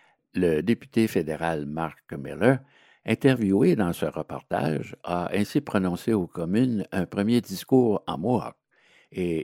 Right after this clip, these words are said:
il s'efforce de faire parvenir à nos oreilles des histoires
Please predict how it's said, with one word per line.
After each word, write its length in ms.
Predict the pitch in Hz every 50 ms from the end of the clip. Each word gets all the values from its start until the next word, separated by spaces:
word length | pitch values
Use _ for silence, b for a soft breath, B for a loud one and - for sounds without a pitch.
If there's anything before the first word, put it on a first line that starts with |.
| - -
il 100 | 127 120
s'efforce 760 | - - 92 85 - - - 92 110 147 - - - - -
de 280 | 87 87 78 82 78
faire 280 | 71 - - - - -
parvenir 720 | - - 101 92 80 80 78 76 85 113 127 123 107 90 -
à 120 | - 95 85
nos 220 | 80 73 73 80
oreilles 440 | - - - 95 107 123 131 117 - _ _ _ _ _ _ _ _ -
des 420 | - 98 95 85 76 78 76 - 135
histoires 540 | 139 135 - - 110 98 110 127 131 113